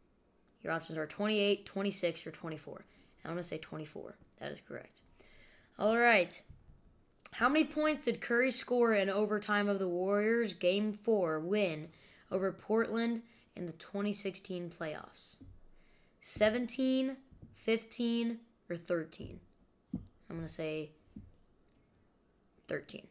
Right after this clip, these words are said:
No, it's seventeen. I was gonna bring Curry has made more than two thousand threes in his career. Yeah,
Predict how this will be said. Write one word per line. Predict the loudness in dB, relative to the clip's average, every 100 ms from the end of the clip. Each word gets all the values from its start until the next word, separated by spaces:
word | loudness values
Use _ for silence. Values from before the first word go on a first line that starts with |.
| _ _ _ -8
No, | -6
it's | -4
seventeen. | -6 -6 -8 -10 -14 -16 -14
I |
was | -14 -14
gonna | -16 -16 -20 _ -8
bring | -6 -14 -16 -18 -20 -16 -14 -12 -16 -20 -20 -20 -6
Curry | 4 6 8
has | 6 6
made | 6 6 6
more | 4 4 4
than | 4 2 0
two | -2 4 8 8 8 0 -18
thousand | -10 2 6 6 6 4 0
threes | -4 -2 2 4 4 2 -2 -10 -20 -20 -8
in | 0 2
his | 4 2
career. | 0 -4 -2 -2 -4 -8 _ _ _ _ _ _ -20 -20 -20 -20 -20 -20 -20 _ _ _ _ _ _ _ _ _ _ _ _ -16 -16 _
Yeah, | 0 0